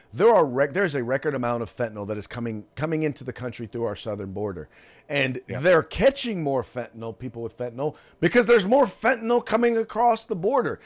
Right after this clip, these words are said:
Speaker 1: And
Speaker 2: Yeah.
Speaker 1: they're only catching a fraction of the, of the fentanyl that is coming across our southern border. And, and, and by the way, and I'm sure you know this, there is a, a, a, a fentanyl, uh, I, I,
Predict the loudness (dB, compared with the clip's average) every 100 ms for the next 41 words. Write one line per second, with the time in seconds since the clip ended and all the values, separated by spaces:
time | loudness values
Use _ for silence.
0 | -20 -20 -4 0 0 0 2 4 4 2
1 | -2 -2 -2 -4 -2 -4 -4 -6 -6 -4
2 | -4 -4 -4 -4 -8 -12 _ _ _ _
3 | 4 6 6 2 2 2 0 0 -2 0
4 | 0 0 0 2 2 0 -4 -6 -6 -8
5 | -6 -6 -6 -8 -8 -8 -8 -8 -6 -4
6 | -6 -8 _ _ -10 -8 -6 -4 2 4
7 | 4 2 2 0 -2 -4 -6 -6 -4 -2
8 | -2 -2 -6 _ _ -2 -2 0 -4 -4
9 | -4 -2 -2 -4 -6 -4 -6 -6 -2 -2
10 | -2 -8 -6 -6 -8 _ _ _ -4 -2
11 | 2 4 6 6 4